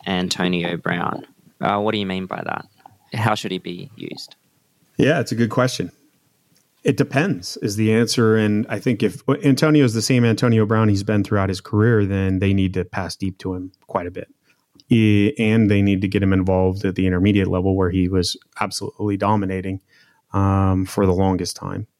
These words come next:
Speaker 2: But he didn't do a lot of that intermediate route running, especially over the middle, over the past two years when Juju Smith-Schuster came on the scene in Pittsburgh. Uh, maybe, maybe that's because Juju's younger, he's healthier, got a bigger frame.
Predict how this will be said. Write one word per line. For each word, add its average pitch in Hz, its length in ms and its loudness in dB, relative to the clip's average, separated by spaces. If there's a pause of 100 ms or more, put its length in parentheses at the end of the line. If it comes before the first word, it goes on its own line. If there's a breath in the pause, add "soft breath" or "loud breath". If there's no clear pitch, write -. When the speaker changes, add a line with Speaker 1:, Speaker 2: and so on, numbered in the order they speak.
Speaker 2:
But 127 500 -2
he 127 200 -2
didn't 143 280 2
do 151 180 2
a 123 40 4
lot 95 200 2
of 87 100 -2
that 92 140 -2
intermediate 92 540 -2
route 95 160 -2
running, 98 280 0
especially 107 420 0
over 101 180 2
the 98 100 2
middle, 98 400 0 (260 soft breath)
over 110 120 0
the 104 80 -4
past 101 280 -4
two 110 100 -2
years 98 320 0
when 95 120 -2
Juju 98 340 -2
Smith-Schuster 104 800 0
came 101 220 0
on 95 120 2
the 92 60 0
scene 95 280 0
in 92 80 0
Pittsburgh. 101 540 -2 (520 loud breath)
Uh, 101 280 2
maybe, 104 280 2 (120)
maybe 110 260 2
that's 104 180 2
because 101 380 -2
Juju's 101 380 0
younger, 131 360 4
he's 104 220 0 (220)
healthier, 113 520 2
got 98 220 -2
a 92 80 -2
bigger 107 460 -4
frame. 123 480 2